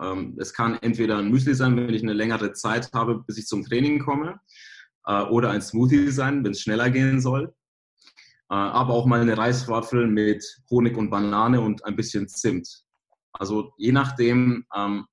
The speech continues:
wie strukturiert ich war, ähm, richte ich die Mahlzeit aus. Und da spreche ich dann eigentlich immer von Timing. Und die Ernährung hat bei mir immer drei Blöcke, morgens, mittags, abends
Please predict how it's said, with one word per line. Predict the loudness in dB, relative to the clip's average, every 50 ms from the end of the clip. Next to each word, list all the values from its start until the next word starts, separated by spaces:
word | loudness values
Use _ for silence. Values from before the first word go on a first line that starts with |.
| _ _
wie | -20 -20 -20 -14 -4 -2 0 0 0
strukturiert | 0 0 -2 0 0 0 0 2 2 2 2 0
ich | -4 -6 -8 -8 -12 -18 -20 -20 _ _
war, | -8 -6 -2 -2 0 0 -2 -4 -8 -12 -18 _ _ -20 -20 _ _ _ _ _ _ _ -4
ähm, | -2 0 0 0 0 -2 -4 -10 -16 _ _ _ _ _ _ _ _ -2
richte | 0 2 2 4 2
ich | 2
die | 2
Mahlzeit | 0 0 -2 -2 -4 -4 -6 -6 -8 _
aus. | -14 -12 -10 -10 -10 -10 -10
Und | -8 -6 -4
da | -4 -4 -4 -6
spreche | -10 -12 -8 -6 -6 -6 -6 -8
ich | -8 -4
dann | -4 -4
eigentlich | -4 -4 -4 -4 -4 -2
immer | -2 -4 -4
von | -4 -6 -6 -6 -8
Timing. | -8 -8 -6 -6 -4 -4 -6 -6 -8 -10 _ _ _ _ _ _
Und | _ -8 -8 -6 -6
die | -6 -4 -4
Ernährung | -2 -2 -2 -2 0 0 2 2 2 2 0
hat | -4 -6 -4
bei | -4 -2
mir | 0 -2 -2 -2
immer | -2 -2 -2 -2
drei | -4 -6 -8 -8
Blöcke, | -6 -4 -4 -2 -2 0 0
morgens, | 0 0 -2 -2 -4 -6 -6 -6
mittags, | -6 -4 -4 -8 -10 -12 -10
abends | -6 -4 -4 -2 -4 -4 -6 -8 -12 -16